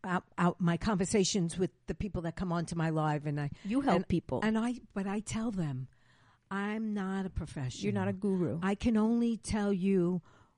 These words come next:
Speaker 1: what have I, what I've experienced in my life and how I handled that negative
Speaker 2: Right.
Speaker 1: experience."
Speaker 2: Right,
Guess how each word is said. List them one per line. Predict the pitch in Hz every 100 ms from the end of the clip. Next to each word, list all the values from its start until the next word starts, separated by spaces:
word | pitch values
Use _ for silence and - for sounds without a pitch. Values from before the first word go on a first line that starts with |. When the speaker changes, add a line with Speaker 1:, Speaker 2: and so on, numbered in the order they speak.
| _
Speaker 1:
what | 160
have | 165 143
I, | 165 160 -
what | 160 165
I've | - 175 170
experienced | 180 - 180 160 165 -
in |
my | 156
life | 160 156
and | 175
how | 131 - 156
I | 160 156
handled | - 180 175 175 170 160 - - - -
that | 156 -
negative | 156 156 156 - 151 139 180
Speaker 2:
Right. | 175 175 - - - -
Speaker 1:
experience." | 147 - 170 135 127 110 107 - -
Speaker 2:
Right, | 311 240